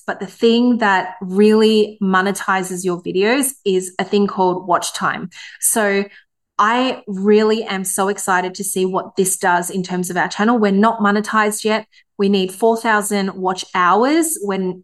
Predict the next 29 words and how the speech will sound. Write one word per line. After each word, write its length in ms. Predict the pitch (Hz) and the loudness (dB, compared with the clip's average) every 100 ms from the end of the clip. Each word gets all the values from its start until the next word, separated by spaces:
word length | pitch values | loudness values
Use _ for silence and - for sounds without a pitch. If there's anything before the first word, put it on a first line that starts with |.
| - | -2
honestly 360 | 208 214 220 202 | 2 2 2 2
not 340 | 185 190 185 | 2 0 0
even 260 | 202 190 185 | 0 0 -4
close 340 | - 175 180 | -4 -4 -2
to 80 | - | -4
it 60 | 190 | -2
right 220 | 196 185 | -2 -2
now 120 | 196 | -2
because 300 | 190 180 185 | -4 -8 -8
we've 140 | 185 175 | -8 -4
restarted 680 | 190 190 - 180 165 180 - | -2 -2 -2 0 0 -2 -4
everything. 640 | 180 180 180 175 175 175 - - _ | -6 -6 -4 -4 -4 -6 -14 -20 _
It's 220 | 311 311 - | -2 -2 -2
the 80 | |
start 300 | 226 233 202 | -2 0 0
of 120 | 196 190 | 0 0
the 80 | |
new 180 | 190 190 | 2 2
year. 440 | 185 180 185 180 - | 0 0 2 2 0
So 460 | - 214 185 180 185 - | -4 -2 -2 -2 -6 -4
everything 460 | 214 233 233 233 | -2 -2 -2 -2
is 100 | 208 | -2
kind 260 | 214 - 190 | -4 -4 -4
of 100 | 180 | -6
just 320 | 180 175 - _ | -8 -10 -14 _
at 160 | 185 180 | -4 -2
the 80 | 180 | 0
beginning 400 | 185 180 175 202 | 0 0 0 0
stages. 600 | - 233 240 294 320 | 0 0 0 0 -2